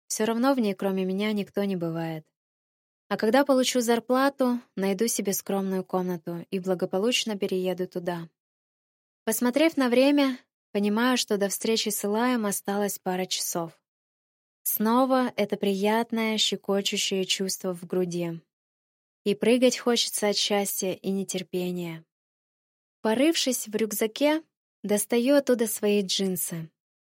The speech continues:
Да, мой наряд не будет похож на нечто красивое и подходящее для свидания. Но кроме спортивной одежды с закрытыми рукавами у меня нет ничего. Да и вряд ли я когда-либо решусь раскрыться.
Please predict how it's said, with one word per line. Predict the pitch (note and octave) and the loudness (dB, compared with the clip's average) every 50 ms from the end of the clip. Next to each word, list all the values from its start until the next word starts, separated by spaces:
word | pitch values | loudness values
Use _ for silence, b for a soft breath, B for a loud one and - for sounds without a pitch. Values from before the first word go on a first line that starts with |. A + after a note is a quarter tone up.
| _ _ _ _ _ _ _ | _ _ _ _ _ _ _
Да, | - G3+ G3+ G#3+ G#3+ G#3 G3+ F#3+ | -4 0 2 2 2 2 0 0
мой | G3 G#3 G#3+ A3 | -2 -2 -2 0
наряд | G#3+ A3 A3 A3+ A#3+ B3+ C4+ C4+ | 0 0 0 2 2 0 0 0
не | A#3+ A3+ A3 | -2 -2 -2
будет | G#3 B3 C4 C4 A#3 - | -2 -2 0 0 0 0
похож | - G3 F3+ - G3+ F#3+ F#3 - | -2 -4 -2 -2 -2 -2 -2 -2
на | G3 F#3 F#3 | -2 -2 -2
нечто | F#3 G3 G#3+ A#3+ B3 - - - A3 | -2 -2 -2 -4 -4 -4 -6 -6 -6
красивое | G#3+ G#3+ G#3+ G#3 G#3 - - - G#3+ G#3+ G3+ G#3 G3+ | -4 -4 -2 -2 -2 -4 -4 -4 -4 -2 -2 -2 -2
и | G3 F#3 | -2 -4
подходящее | - F3+ - - - F3+ F3 F3+ F3+ F3+ - - F#3+ F3+ | -6 -8 -8 -6 -6 -4 -2 -2 -2 -2 -2 -2 -2 -2
для | F3 F3+ F3+ F3 | -2 -2 -4 -4
свидания. | - - - F#3 F3+ E3+ F#3 F#3 F#3 F3+ F3 E3+ E3 F3 - _ _ _ _ _ _ _ _ _ _ _ _ _ _ _ _ - | -4 -6 -6 -6 -4 -4 -2 -2 -2 -4 -6 -8 -10 -12 -16 _ _ _ _ _ _ _ _ _ _ _ _ _ _ _ _ -4
Но | G#3 G#3 | -2 0
кроме | - C4 D4 D#4 D#4 D4 | 2 4 4 4 4 2
спортивной | - - C4 B3+ - C#4 C4+ C4 B3+ B3 A#3+ | 0 0 0 2 2 2 2 2 2 2 2
одежды | A3 A3 B3 C4+ D4 C#4+ - - A#3+ A3+ | 2 2 4 4 4 2 0 0 -2 0
с | G#3+ | 0
закрытыми | A3 G#3+ G#3+ A3+ A3 A3+ A3 A3 G#3 G#3 G#3 | -2 -2 0 0 0 0 0 0 -2 0 0
рукавами | G#3 G#3 G3+ - G3+ G3 G#3 A3 A#3 B3 A#3+ A#3+ A3+ - - | 0 -2 -2 -2 -2 0 0 0 0 0 0 -2 -2 -4 -4
у | G3+ | -4
меня | G3 G3+ G3+ G3+ G3+ | -2 0 0 0 0
нет | G3 G3 G3 G3+ G3+ G3+ - | -2 -2 -2 -2 -4 -4 -6
ничего. | G3+ F#3+ - - - F#3+ F3+ F#3 F3+ F3 E3+ E3 D#3+ _ _ _ _ _ _ _ _ _ _ _ _ _ _ _ _ _ _ _ - | -6 -4 -4 -4 -4 -4 -4 -4 -4 -4 -6 -8 -12 _ _ _ _ _ _ _ _ _ _ _ _ _ _ _ _ _ _ _ 2
Да | A3 | 4
и | A3 A3+ A3+ | 4 4 4
вряд | A#3 B3 C4 C4+ C#4+ C#4 | 4 4 4 4 2 2
ли | C4 B3 A#3 A3+ | 0 0 0 0
я | A3 G#3+ G#3 | 0 0 -2
когда-либо | G#3 G#3 F#3 F#3+ G3+ G#3+ A#3 B3 B3 B3 A3 A3+ A3 | -2 -4 -4 -2 0 0 2 2 0 0 0 0 0
решусь | G#3+ G#3+ G3+ - - - G#3 G#3 - - - | 0 0 -2 -2 -2 -2 -4 -4 -4 -4 -6
раскрыться. | F#3 F#3+ F#3 - - - F#3 F#3 F3+ - - - F3 E3+ F3 | -4 -4 -6 -6 -8 -6 -6 -6 -4 -6 -8 -8 -8 -10 -10